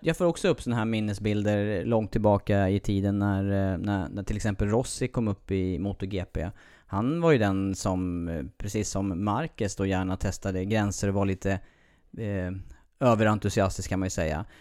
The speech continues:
Men när det gäller det här med flytta bromspunkter och såna här saker, så, så gjorde han det ofta på såna ställen där det ändå fanns lite utrymme kvar att köra av på. Det,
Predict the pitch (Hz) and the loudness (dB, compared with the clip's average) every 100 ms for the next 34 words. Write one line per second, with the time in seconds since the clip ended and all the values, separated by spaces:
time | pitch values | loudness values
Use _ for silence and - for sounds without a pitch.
0 | - 117 113 110 110 110 107 104 104 101 | -2 0 2 4 4 4 2 2 2 2
1 | 101 101 95 95 95 - - - 101 - | 0 2 2 2 0 -2 -12 -8 -8 -6
2 | - 113 113 110 107 98 - 101 101 - | -4 0 0 2 2 0 0 0 -2 -2
3 | 98 98 101 98 92 90 95 101 85 - | -2 -2 -4 -2 -4 -4 -4 -4 -4 -2
4 | 104 101 104 160 117 92 - - 139 123 | 0 0 0 0 2 0 0 -4 -4 -2
5 | 98 92 87 90 90 92 90 92 - 151 | -2 -2 -4 -2 -2 -2 -2 -4 -4 -4
6 | - 104 92 82 82 90 82 90 127 98 | -4 -6 -4 -6 -6 -8 -6 -4 -4 -2
7 | 85 95 - - 92 101 104 - 87 123 | -2 -6 -8 -6 -4 -4 -6 -6 -4 -4